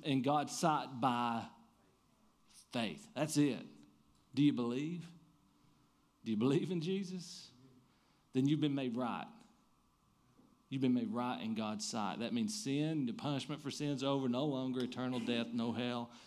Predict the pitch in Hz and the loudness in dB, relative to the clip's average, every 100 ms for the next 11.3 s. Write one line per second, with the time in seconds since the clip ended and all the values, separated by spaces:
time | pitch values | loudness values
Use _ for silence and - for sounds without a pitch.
0 | - - 123 110 101 120 143 147 139 120 | -8 -2 2 2 2 2 2 2 0 2
1 | 127 123 135 143 147 143 135 123 117 113 | 0 2 0 -2 0 0 0 0 0 2
2 | 123 156 170 151 123 - - - _ _ | 2 2 2 -2 -4 -14 -20 -20 _ _
3 | _ _ _ _ _ _ _ _ _ _ | _ _ _ _ _ _ _ _ _ _
4 | _ _ _ _ _ _ _ _ _ _ | _ _ _ _ _ _ _ _ _ _
5 | _ _ _ - 139 151 143 131 123 120 | _ _ _ 4 6 6 4 0 -2 2
6 | 156 175 143 143 139 135 131 190 180 170 | 2 2 0 0 2 0 0 2 2 2
7 | 143 127 - 165 180 165 156 165 127 120 | 0 -2 0 2 4 4 2 2 -2 -2
8 | - - - - 240 233 160 - - - | -4 -16 -20 2 4 6 2 -4 -10 -12
9 | - - - - 131 127 123 127 143 170 | -18 -20 -20 -6 2 2 2 -4 0 2
10 | 180 165 127 117 117 117 147 185 208 214 | 2 2 0 0 0 0 0 0 0 -2
11 | 180 147 101 | -2 0 -2